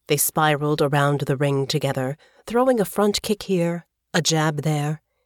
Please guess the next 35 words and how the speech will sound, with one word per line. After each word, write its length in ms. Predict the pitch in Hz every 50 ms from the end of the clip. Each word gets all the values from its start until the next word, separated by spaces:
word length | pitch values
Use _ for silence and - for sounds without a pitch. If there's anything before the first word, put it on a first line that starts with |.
| _ _
each 260 | 185 175 151 - -
waiting 300 | 147 151 147 135 - 151
for 140 | 135 - 143
the 140 | 139 147 -
other 180 | 160 151 139
to 120 | 131 - 135
make 180 | 143 135 -
a 20 | 131
mistake. 580 | 127 127 - - - 151 143 131 - - - _ _ _ _ _ _ _ _ _ _ _ _ _ _ _ _ _ _ _ _ _ _ -
Natasha 580 | - 196 190 190 - 226 247 240 - - 185
had 180 | 151 165 156 151
been 120 | - 147
fighting 340 | 147 - 170 165 156 151 147
hard 340 | 127 - - 185 165 156 151
for 120 | - -
more 260 | 156 165 170 180 175 175
than 120 | 175 156
half 300 | 143 - 185 190 190 -
an 80 | 202 185
hour 340 | - 185 185 175 165 151
already, 560 | 127 139 156 143 131 156 156 135 113 - - - _ _ _ _ _ -
and 160 | 202 196 180
the 140 | 151 175 156
rapid 360 | 151 175 190 214 - 214 -
footwork 600 | - - 277 269 - - 160 147 139 139 - -
began 340 | - 156 - 165 156 160 165
to 100 | - 156
take 200 | - 160 151 -
its 160 | - - -
toll. 400 | - 165 180 151 127 123 117 110 _ _ _ _ _ _ _ _ _ _ _ _ _ _ _ _
Her 120 | - 190
breathing 500 | 160 - 151 147 143 135 151 147 147 147
grew 220 | 147 - 156 156 156
more 200 | 156 160 160 160
labored, 520 | 170 175 180 170 - - 131 131 254 -